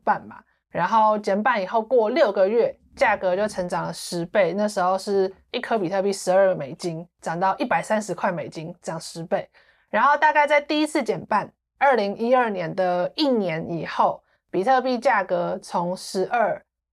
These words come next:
涨到一千块。第二次减半呢，是二零一六年嘛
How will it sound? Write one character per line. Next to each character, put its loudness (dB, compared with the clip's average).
涨 -2
到 4
一 -4
千 -4
块。 -2
第 2
二 2
次 2
减 0
半 2
呢， 2
是 -2
二 2
零 0
一 -2
六 2
年 -12
嘛 -16